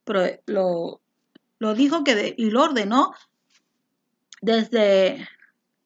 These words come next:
desde Noah para acá, para toda la humanidad. Así es de que si no estás listo todavía para ser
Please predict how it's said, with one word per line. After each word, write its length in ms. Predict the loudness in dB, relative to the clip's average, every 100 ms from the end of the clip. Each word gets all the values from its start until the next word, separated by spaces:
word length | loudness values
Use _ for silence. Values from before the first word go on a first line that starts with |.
| _ _ _ -4
desde 340 | -2 0 0
Noah 300 | 2 2 -2 -8
para 200 | -8 -8
acá, 340 | -8 -10 -12 -14 -10
para 260 | -6 -4
toda 200 | 0 0
la 100 | 2
humanidad. 500 | 0 -2 -6 -8 -10 -14 -20 -20 _
Así 300 | -4 -2 2
es 160 | 2 4
de 140 | 0
que 360 | 2 0 -2 -8 _ _ _ _
si 280 | -2 6 8
no 480 | 8 6 2 -4 -4
estás 500 | -4 2 2 2 0
listo 500 | 0 2 0 -6 -4
todavía 580 | -2 -2 0 2 2 2
para 240 | -2 -4
ser 380 | 0 2 2